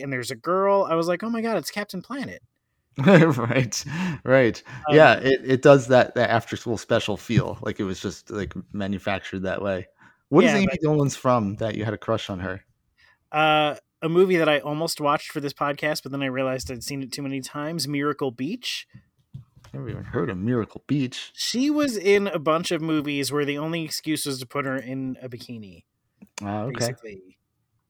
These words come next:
Speaker 1: Yeah, like, right around this time. Miracle Beach was probably ninety-three. It's got the guy from, um, one of the guys from Summer School,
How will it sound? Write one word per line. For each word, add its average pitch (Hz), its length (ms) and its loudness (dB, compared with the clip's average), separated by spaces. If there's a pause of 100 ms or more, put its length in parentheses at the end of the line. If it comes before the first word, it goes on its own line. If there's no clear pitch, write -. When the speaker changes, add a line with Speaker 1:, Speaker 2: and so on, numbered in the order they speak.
(400)
Speaker 1:
Yeah, 131 260 -4
like, 139 240 -6
right 165 180 4
around 151 260 0
this 135 160 -6
time. 127 300 -8
Miracle 147 280 -6
Beach 139 260 -6
was 139 100 -4
probably 139 640 -4
ninety-three. 135 1600 -6 (340)
It's - 140 -6
got 208 160 0
the 226 80 2
guy 202 300 2
from, 202 420 2
um, 175 680 2 (680)
one 175 120 0
of 180 40 2
the 180 60 0
guys 175 240 2
from 156 140 -4
Summer 170 320 2
School, 131 580 -4